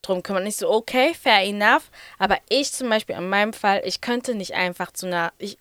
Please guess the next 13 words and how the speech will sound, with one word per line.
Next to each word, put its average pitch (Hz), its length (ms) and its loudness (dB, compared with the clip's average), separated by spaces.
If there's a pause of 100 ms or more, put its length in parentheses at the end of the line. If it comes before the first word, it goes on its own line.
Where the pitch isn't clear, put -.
sorry, 190 440 0
ich - 120 -12
hab 196 120 -6
nichts 190 160 -12
gegen 175 180 -6
Sankofa, - 560 -6
aber 175 280 0
ich - 140 -10
kann 370 180 -2
nicht 415 120 -10
zu 208 100 -10
Sankofa 180 540 -2
gehen. 180 360 -6